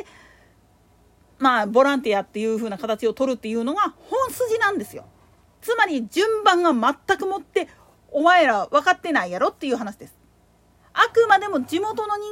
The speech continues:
間が助けてくださいっていう分にはいいんだけれども、よそ者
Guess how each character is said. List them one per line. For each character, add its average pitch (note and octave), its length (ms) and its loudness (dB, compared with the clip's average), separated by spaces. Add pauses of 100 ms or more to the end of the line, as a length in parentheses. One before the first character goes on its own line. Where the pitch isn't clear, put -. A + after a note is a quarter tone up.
間 G#4 160 -10 (140)
が F4+ 120 -4
助 - 160 -8
け G4 60 -10
て D4+ 60 -6
く C#4+ 80 -14
だ D#4 100 2
さ F4+ 120 0
い - 20 -2
っ D#4 40 -6
て D4 80 -10
い C4 80 -6
う C#4+ 120 -6
分 C#4+ 160 -8
に A#3+ 80 -4
は G#3+ 60 -4
い B3 60 -4
い C4+ 80 -2
ん B3 40 -4
だ A3 80 -4
け A3+ 80 -8
れ G#3 80 -6
ど G#3+ 60 -8
も、 G3 120 -8 (340)
よ F4 140 0
そ A4+ 100 2
者 A#4 120 0